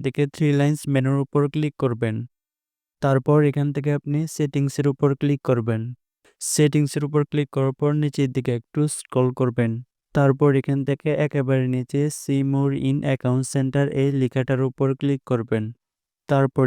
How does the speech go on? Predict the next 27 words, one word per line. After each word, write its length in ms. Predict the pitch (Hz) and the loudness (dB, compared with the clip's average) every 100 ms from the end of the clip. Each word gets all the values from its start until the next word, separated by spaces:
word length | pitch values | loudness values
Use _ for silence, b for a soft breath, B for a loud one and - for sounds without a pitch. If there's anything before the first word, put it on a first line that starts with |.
| 127 | 2
এখান 180 | 135 139 | 0 -2
থেকে 160 | 143 147 143 | -2 -2 -2
নিচের 240 | 147 143 127 | -2 -4 -6
দিকে 160 | 127 123 | -2 -2
একটু 220 | 120 - 151 160 | -4 -2 0 0
স্ক্রল 300 | - - 127 123 | -4 0 2 2
করবেন। 320 | 123 117 113 110 123 - _ _ - | 2 2 0 -2 -6 -14 _ _ 0
তারপর 340 | 147 143 147 135 | 2 4 4 4
এখান 160 | 147 143 | 2 -2
থেকে 160 | 143 143 | 0 0
আপনি 160 | 143 147 151 131 | 0 -2 -2 0
your 140 | 131 143 151 | 2 2 0
information 600 | 151 143 131 123 120 143 147 - 123 131 | 0 0 0 0 0 -2 -2 0 0 2
and 160 | 139 147 - | 2 -2 0
permissions 680 | 147 135 127 123 143 151 165 - 139 | 0 2 0 -2 -2 -2 -4 -4 0
এই 60 | 143 143 | 0 0
লেখাটার 380 | 127 135 135 135 | 0 0 0 0
উপর 160 | 131 139 131 | 0 0 0
ক্লিক 220 | 139 143 - | -2 -2 0
করবেন। 320 | 120 110 113 107 - _ _ _ _ | 0 2 0 -2 -8 _ _ _ _
তারপর 340 | 147 143 135 139 131 | 2 2 2 0 0
এখান 160 | 143 135 | 0 -2
থেকে 140 | 139 143 | -2 -2
আপনি 180 | 135 147 151 131 | -2 -4 -4 -2
download 400 | 123 131 135 143 139 | -2 0 0 0 0
your 100 | 139 143 147 | 0 0 0
information 560 | 143 135 123 120 139 | 0 0 0 -2 -2